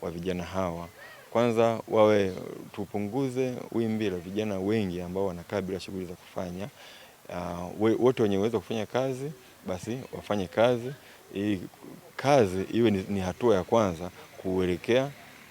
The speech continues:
kuelekea ku-, kugombea au kushika nafasi za uongozi. Kwa sababu tunajua wote kwenye masharti ya, ya wagombea yaliyo mengi ni kwamba lilo, lilo moja ni kwamba awe na shughuli halali ya kumuingizia kipato.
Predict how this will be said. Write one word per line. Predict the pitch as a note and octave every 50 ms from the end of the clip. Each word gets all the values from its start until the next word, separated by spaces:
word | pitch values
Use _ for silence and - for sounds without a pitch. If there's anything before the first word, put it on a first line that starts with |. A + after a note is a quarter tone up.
| - - -
kuelekea | - G#2 F#2+ F2+ F2+ E2+ - G#2+ A2 A2 G#2+ G2
ku-, | E2 - - G2 F#2 F2+ F2+ - -
kugombea | - F#2+ F2+ F2 F2 F2 E2+ F2 F2 F2 F2+ F2+ F#2 F#2+ G#2+ A2+ A2+ A2+ A2 G#2 -
au | - G2 G2+ G2+ F#2
kushika | - - F2+ - - G#2+ - -
nafasi | F2+ E2+ - G2 G2 F#2 F2
za | F2
uongozi. | E2+ E2+ E2+ F2 F2+ F2+ F2+ F2 E2 E2+ F2+ - - - - -
Kwa | - - F2+
sababu | G2+ G#2 G#2+
tunajua | G2+ - F#2+ F2+ F2 F#2+ G#2 G#2
wote | F#2 F2+ F#2 F#2 - - E2+
kwenye | - F2+ F2 F2 F2 F2 F2 F2 F2 F2 F2 F2 F#2 F#2 F#2+ G2 - - - - - - - - - - - - G#2
masharti | G2 F2 - - A2 A2 G#2 - G#2
ya, | F2+ F2 F2 F#2 F#2
ya | F2+
wagombea | F2+ F2 F2+ F#2 F2+ F2+ F#2+ G#2 G#2 F2+
yaliyo | E2+ F2 F#2+ G2 F#2
mengi | F2+ F#2 F#2+ F#2 F2 E2+
ni | E2+ E2+
kwamba | - - G2+ G#2 G#2 G#2 G2 - -
lilo, | G2 G#2 A2 A#2 A2+
lilo | - A2 A#2 B2 B2 G#2
moja | G#2 A2+ A#2 G2+ F2+ F2 F2 - - - - - -
ni | F#2+ F#2
kwamba | E2+ - G#2+ A2 A2 A2 A2 G#2+ - - - - -
awe | - G#2 G#2+ G#2 G#2 G2
na | F#2 F2+ F2+ F#2 G#2 A2+
shughuli | - - F#2 F#2+ G#2+ A2+ A#2+ A#2+ A#2+ B2 B2+ - - - - - -
halali | - F2+ F#2 G2 G2+ G#2 G#2 G#2 G2+ G2+ -
ya | - F2
kumuingizia | - - F2+ F2 F2 E2+ E2+ E2+ D#2+ F2+ F#2+ F#2
kipato. | - - D#2+ - - F2 E2 - - -